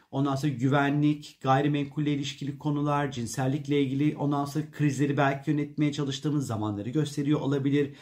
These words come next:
Duygusal açıdan bizim birazcık böyle sıkıştığımız ya da iki uçlar arasında gidip geldiğimiz bir dönem olabilir.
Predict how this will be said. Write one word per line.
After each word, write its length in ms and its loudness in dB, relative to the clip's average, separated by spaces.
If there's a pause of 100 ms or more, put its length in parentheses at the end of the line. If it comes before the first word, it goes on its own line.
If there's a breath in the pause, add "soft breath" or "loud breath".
(380 loud breath)
Duygusal 360 2
açıdan 420 2
bizim 220 0
birazcık 380 2
böyle 180 0
sıkıştığımız 760 -2
ya 100 2
da 60 2
iki 420 -8
uçlar 340 -2
arasında 400 0
gidip 340 -4
geldiğimiz 680 0
bir 240 -2
dönem 320 0
olabilir. 540 -4